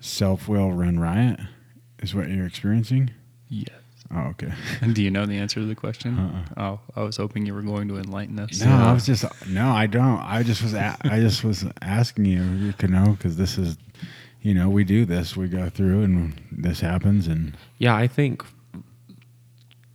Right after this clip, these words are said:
Speaker 3: it's just the spiritual malady that we all suffer from. It's just, like, the solution is a spiritual way of life, yet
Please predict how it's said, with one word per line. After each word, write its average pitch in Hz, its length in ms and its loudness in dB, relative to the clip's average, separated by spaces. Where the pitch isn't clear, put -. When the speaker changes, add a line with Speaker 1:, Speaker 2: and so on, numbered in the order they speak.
Speaker 3:
it's - 240 -2
just - 320 -2
the 95 120 0
spiritual 90 520 -4
malady 90 460 -2
that 87 200 -2
we 92 100 -4
all 85 160 -2
suffer - 420 -10
from. 98 360 -8
It's 113 240 -4
just, - 340 -6
like, - 400 -10
the 101 140 -2
solution 98 680 0
is 90 220 2
a 87 80 2
spiritual 90 500 -2
way 87 180 2
of 82 160 -4
life, 82 540 -2
yet 90 460 0